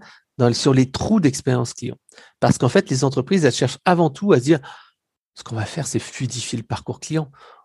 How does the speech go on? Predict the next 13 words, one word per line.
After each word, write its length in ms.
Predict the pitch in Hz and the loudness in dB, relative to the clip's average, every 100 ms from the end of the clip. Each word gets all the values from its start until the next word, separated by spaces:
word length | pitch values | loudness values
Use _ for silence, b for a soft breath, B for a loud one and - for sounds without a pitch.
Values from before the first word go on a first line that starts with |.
| b | b
euh, 160 | 117 110 | 0 2
que 140 | - | 2
le 80 | 127 | 0
client, 360 | - 127 123 135 | 0 0 4 6
il 80 | 127 | 4
reçoive 300 | 117 135 120 | 2 2 0
sa 140 | 127 | -2
facture 380 | - 110 - 117 | -2 -4 -6 -4
dans 120 | 120 | -2
les 160 | 135 139 | -2 2
temps, 320 | 151 170 165 - _ | 2 2 -4 -14 _
que, 400 | - 123 131 135 | 4 6 8 6
euh, 220 | 123 117 | 4 2